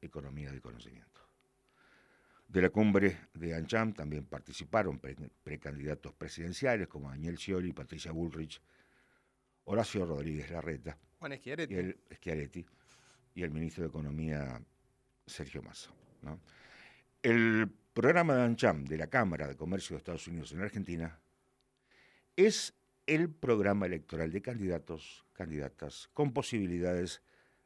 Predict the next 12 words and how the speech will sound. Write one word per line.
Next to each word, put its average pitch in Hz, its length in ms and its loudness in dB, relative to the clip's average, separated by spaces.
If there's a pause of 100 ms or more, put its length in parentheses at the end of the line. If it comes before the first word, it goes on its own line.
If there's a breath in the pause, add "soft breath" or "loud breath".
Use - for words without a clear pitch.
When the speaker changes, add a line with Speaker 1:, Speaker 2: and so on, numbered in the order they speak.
(120)
Speaker 1:
de 90 100 -4
ganar 80 460 -6 (160)
las 73 200 -14
elecciones. 62 760 -18
Entonces, 139 640 2 (920 soft breath)
vuelvo 82 440 0
a 85 40 2
la 90 120 4
pregunta 92 520 2
y 95 80 2
digo 98 440 0 (920 soft breath)
que 120 320 8